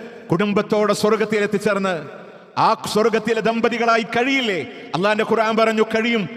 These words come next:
അവരെ സ്വർഗത്തിൽ ഒരുമിച്ച് ചേർക്കും. ആരെ അവരെ സ്വാലിഹീങ്ങളായി കുടുംബത്തിൽ നിന്നുണ്ടോ ഒരുമിച്ച് ചേർക്കും. ആ സ്വർഗത്തിലെ തട്ടുകൾ ഉണ്ടാവില്ലേ,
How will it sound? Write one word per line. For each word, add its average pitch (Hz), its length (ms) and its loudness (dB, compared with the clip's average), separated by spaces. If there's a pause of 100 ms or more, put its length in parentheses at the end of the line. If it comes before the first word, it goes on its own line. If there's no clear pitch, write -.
(160)
അവരെ 196 200 2
സ്വർഗത്തിൽ 196 520 0
ഒരുമിച്ച് 196 300 0
ചേർക്കും. 185 500 0 (880)
ആരെ 160 480 -2 (440)
അവരെ 175 220 0
സ്വാലിഹീങ്ങളായി 190 840 0
കുടുംബത്തിൽ 196 560 -2
നിന്നുണ്ടോ 202 680 -2
ഒരുമിച്ച് 170 340 -2
ചേർക്കും. 160 360 -4 (280)
ആ 185 80 2
സ്വർഗത്തിലെ 233 480 0
തട്ടുകൾ 226 400 -2
ഉണ്ടാവില്ലേ, 170 480 -2